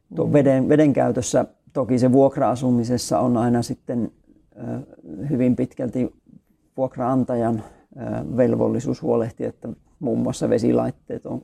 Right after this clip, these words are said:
Speaker 1: ajan tasalla.
Speaker 2: Joo.
Speaker 1: Ja voihan aina vuokralainen esittää, että he, ja vinkata, että hei, tuo su-, suihku
Speaker 2: Mm.
Speaker 1: esimerkiksi alkaa olla aika vanha, että kannattaisi uusia, niin vettä menisi vähemmän.
Speaker 2: No niin.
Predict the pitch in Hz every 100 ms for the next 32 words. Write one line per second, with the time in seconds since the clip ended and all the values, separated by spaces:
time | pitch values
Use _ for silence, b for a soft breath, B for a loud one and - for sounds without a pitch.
0 | _ - 123 120 117 - - - 127 -
1 | _ _ _ - 165 147 143 156 _ _
2 | _ - - 131 123 120 113 104 143 147
3 | 143 143 139 143 147 135 - - - -
4 | - 127 _ - 101 - - 117 123 139
5 | 123 - - 143 - 120 117 110 - 120
6 | - - - 185 143 - 175 160 147 135
7 | 143 139 139 123 143 135 147 151 151 135
8 | 123 117 - 123 _ _ - 120 120 131
9 | - 147 127 123 123 127 127 127 - 117
10 | 120 - 127 117 82 76 _ _ _ 175
11 | 175 190 170 147